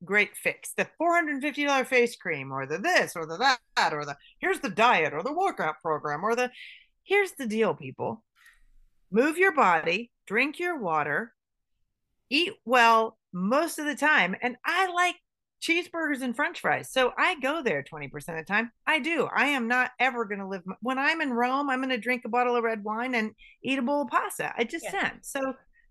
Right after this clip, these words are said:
Speaker 1: move your body, drink your water, eat well most of the time, have some kind of spiritual practice. And that can be dancing in your kitchen to Earth, Wind, and Fire. I don't care what it is, but some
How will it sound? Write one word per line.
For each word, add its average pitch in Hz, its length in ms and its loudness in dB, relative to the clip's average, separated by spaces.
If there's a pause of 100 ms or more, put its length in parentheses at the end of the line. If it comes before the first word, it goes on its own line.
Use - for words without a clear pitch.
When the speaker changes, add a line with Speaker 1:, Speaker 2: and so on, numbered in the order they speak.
Speaker 1:
move 359 180 0
your 330 100 0
body, 185 240 4
drink 285 260 -4
your 285 140 -4
water, 160 420 0 (560)
eat 302 240 -2
well 220 240 4
most 269 380 0
of 247 80 -6
the 226 80 -2
time, 147 520 -6 (1120)
have 339 360 0
some 349 500 -4
kind 240 380 0
of 185 140 -2
spiritual 226 580 0
practice. 208 720 -2
And 247 220 0
that 320 200 4 (100)
can 330 100 -6
be 254 140 -2
dancing 262 580 2
in 233 160 -2
your 208 100 -2
kitchen 254 460 -4
to - 220 -6
Earth, 233 240 2
Wind, 226 200 -2
and 208 160 -4
Fire. 226 440 2
I 185 200 -2
don't 226 300 -2
care 226 260 0
what 190 180 -2
it 185 120 -2
is, 226 260 0
but - 160 -8
some 240 520 -2